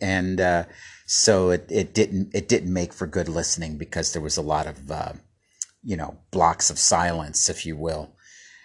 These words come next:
And, uh, so I'm gonna give you the parameters of the flight, give you my thoughts on, uh, I have some notes and, and, um, what I was feeling when I, when I did it.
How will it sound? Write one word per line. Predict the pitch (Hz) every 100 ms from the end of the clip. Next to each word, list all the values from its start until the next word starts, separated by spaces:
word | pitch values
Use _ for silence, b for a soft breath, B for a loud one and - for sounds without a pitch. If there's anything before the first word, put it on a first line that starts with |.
| B
And, | - 120 113 110 110
uh, | 113 107 107
so | 104 101 - 131 113 -
I'm | 123 170
gonna | 185 156 117 104 - 110 98 90
give | 82 120 120
you | 127 123
the | 104
parameters | - 98 92 107 117 117 110
of | 98 82
the | 87
flight, | - 107 104 120 120 _ _ _ -
give | 107
you | 98 98
my | 85
thoughts | 82 - 98 104 - - - - b b b b _
on, | 90 87 85 87
uh, | 85 82 80 - _
I | 82
have | - 87 -
some | - 78
notes | 80 95 113 - - 87
and, | 80 80 82
and, | 87 85 78 80
um, | - 78 76 71 - _ _ b b b _
what | 90 90 113
I | 110 110
was | 101 -
feeling | - 113 107 107 107 87
when | 95 104
I, | 101 98 95 -
when | 95 101
I | 92
did | 82 98
it. | 110 -